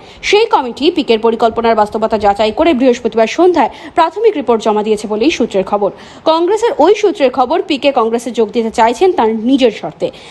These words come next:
কিন্তু সেই সব শর্ত কংগ্রেস শেষ পর্যন্ত কতটা মানবে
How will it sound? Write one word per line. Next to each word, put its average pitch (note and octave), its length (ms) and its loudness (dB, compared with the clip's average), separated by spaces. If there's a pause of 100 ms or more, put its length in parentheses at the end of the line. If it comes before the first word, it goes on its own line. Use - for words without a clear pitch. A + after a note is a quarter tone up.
(120)
কিন্তু G4 280 4
সেই C#4 200 0
সব C4+ 160 2
শর্ত D4 440 0
কংগ্রেস B3+ 320 0
শেষ F#4 280 2
পর্যন্ত G4+ 420 2
কতটা A#3+ 300 -2
মানবে B3 380 0